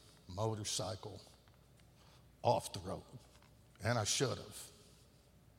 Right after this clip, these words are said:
But I didn't put my foot down and tell everybody else, you know, it ain't leaving.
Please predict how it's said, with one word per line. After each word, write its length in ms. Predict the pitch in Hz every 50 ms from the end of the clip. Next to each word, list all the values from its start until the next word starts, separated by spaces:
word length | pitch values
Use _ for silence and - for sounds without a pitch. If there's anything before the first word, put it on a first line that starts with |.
| - - - - - - - - - - - - - -
But 100 | - -
I 120 | 104 110 107
didn't 260 | 110 120 110 - -
put 200 | - 135 127 -
my 140 | 113 110 101
foot 360 | - - 139 127 - - 101
down 260 | 123 120 123 120 120
and 120 | 110 95 -
tell 260 | - 120 113 113 113
everybody 640 | 120 120 117 110 104 101 101 113 110 117 120 113 113
else, 540 | 120 113 113 113 - - - - - - - - - -
you 200 | 101 104 113 117
know, 300 | 110 110 113 110 120 120 - - - - - - - - - - - - - - - - - - - - - - - - - - - - - - -
it 160 | - 110 117
ain't 260 | 120 123 120 110 104 113
leaving. 280 | 117 110 110 98 -